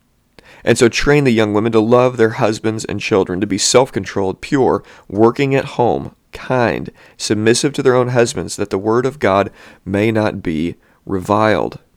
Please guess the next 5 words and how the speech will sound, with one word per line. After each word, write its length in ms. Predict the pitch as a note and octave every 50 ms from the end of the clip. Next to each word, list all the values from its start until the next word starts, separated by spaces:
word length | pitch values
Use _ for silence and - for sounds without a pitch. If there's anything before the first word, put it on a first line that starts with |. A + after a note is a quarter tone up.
| _ _ _ _ _ _ _ _ _ - - - - _ -
Now, 220 | G2 G2+ G2 G2
these 260 | F#2+ G2+ G#2+ A#2+ B2
words 440 | C3 D3 D3+ B2+ G#2 A2 B2 - - - -
are 320 | G#2+ G#2+ A2 A2+ A2+ - _ -
helpful, 520 | C3 E3+ F#3+ A3+ - - G2+ D2 - -